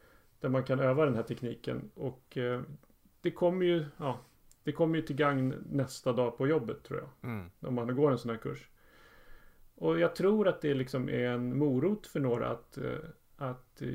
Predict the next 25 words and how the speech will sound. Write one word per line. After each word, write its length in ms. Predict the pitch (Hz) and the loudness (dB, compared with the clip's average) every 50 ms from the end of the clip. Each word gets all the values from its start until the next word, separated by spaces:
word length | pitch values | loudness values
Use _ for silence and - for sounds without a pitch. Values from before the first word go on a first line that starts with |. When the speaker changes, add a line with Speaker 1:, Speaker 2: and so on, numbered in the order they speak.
| 151 147 - | -8 -10 -6
Speaker 1:
lära 320 | 170 165 165 156 143 139 | -2 0 0 2 0 0
sig 140 | 135 160 147 | -2 -2 -2
något 140 | 143 147 - | -2 0 -2
nytt, 340 | 143 165 208 - _ - | -2 -2 -4 -6 _ -10
helt 180 | - 123 - - | -10 -10 -8 -10
enkelt. 240 | 131 117 - 123 117 | -10 -10 -10 -6 -4
Det 60 | 139 | -2
är 40 | 151 | -2
ju 60 | 160 | 0
mysigt 720 | 170 175 165 135 131 - 170 143 123 - - - - - _ | 0 0 -2 -2 -2 -4 -4 -4 -4 -6 -12 -20 -20 -20 _
att 140 | - 151 139 | -6 -6 -4
Speaker 2:
Mm. 180 | 131 117 110 101 | -4 -4 -4 0
Speaker 1:
bli 140 | 143 147 | 0 2
lite 240 | 151 156 143 - 147 | 2 0 0 -2 0
bättre. 520 | 123 160 175 170 - - - 131 - - - - - _ _ _ _ _ _ - - _ _ - _ - - - _ _ | 0 0 0 0 -2 -8 -8 -8 -8 -10 -12 -16 -20 _ _ _ _ _ _ -20 -20 _ _ -20 _ -20 -20 -20 _ _
Och 340 | - 175 160 156 - - 180 | -6 -6 -4 -6 -6 -8 -4
något 260 | 170 156 156 147 147 - | 0 2 2 2 2 2
som 120 | 156 147 | 2 2
man 120 | 139 135 127 | 4 2 2
kan 140 | 139 135 131 | 2 2 2
ha 80 | 127 | 2
användning 340 | 123 120 120 123 120 123 120 | 0 0 -2 -2 -2 -4 -4
för, 200 | - - 120 117 | -2 -2 -2 -2
som 160 | - - 120 | -2 -4 -6
sagt, 260 | - 127 120 - - | -6 -6 -8 -8 -12